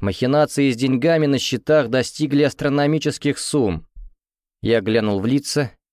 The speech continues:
и не сказать, чтобы эта новость сильно шокировала народ. Знают, знают про пелёж и откат.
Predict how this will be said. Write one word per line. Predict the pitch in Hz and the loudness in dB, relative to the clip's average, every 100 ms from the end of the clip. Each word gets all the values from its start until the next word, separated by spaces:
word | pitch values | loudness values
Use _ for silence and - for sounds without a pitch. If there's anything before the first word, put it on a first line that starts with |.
| _ | _
и | 120 | -2
не | 110 107 | 0 -2
сказать, | - 120 123 143 | -2 -2 0 -2
чтобы | - 92 85 90 | -2 -4 -2 -2
эта | - | 0
новость | 95 113 98 90 | 0 0 0 -4
сильно | - 107 101 95 | -6 -4 -2 -2
шокировала | 101 95 - 190 90 92 | -4 -4 -2 -2 0 0
народ. | 95 104 90 - _ _ _ _ _ | 0 -2 -4 -8 _ _ _ _ _
Знают, | 101 92 113 151 175 156 92 80 _ _ _ - | -8 -4 -2 -2 -2 -2 -4 -10 _ _ _ -12
знают | 104 139 196 196 - | -6 -4 -2 -2 -4
про | - 113 | -4 -4
пелёж | - 120 120 104 101 | -2 -2 0 -2 -4
и | |
откат. | 98 - 110 82 | -6 -4 -4 -4